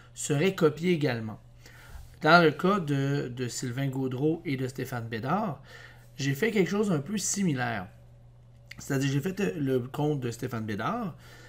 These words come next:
et non seulement dans, euh, le groupe,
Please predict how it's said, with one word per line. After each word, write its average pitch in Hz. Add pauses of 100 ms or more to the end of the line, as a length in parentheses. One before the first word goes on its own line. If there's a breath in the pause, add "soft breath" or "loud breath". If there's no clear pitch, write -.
(220 loud breath)
et 156
non 160
seulement 170
dans, 135
euh, 107
le 110
groupe, 175